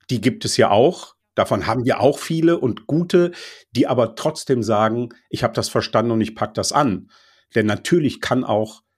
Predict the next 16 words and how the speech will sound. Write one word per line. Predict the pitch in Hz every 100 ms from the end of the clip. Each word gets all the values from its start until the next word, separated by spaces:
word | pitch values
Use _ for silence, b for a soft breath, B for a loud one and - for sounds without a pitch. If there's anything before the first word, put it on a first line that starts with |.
| _ _ _ _ _ _ _ _
gerade | - 98 107 104
die | 87 98 -
kleine | - 123 135 160
Praxis, | - - 101 - - 87 -
die |
ländliche | 98 104 135 - 120 120
Praxis, | - 95 - - 90 -
ja, | 110 95 95
wenn | 151 202
sie | 165
sich | 123 120 117
als | 104
solche | 117 127 170 139
mit | 107 107
genau | - 110 160 202
diesem, | 117 110 143 143 131 117 110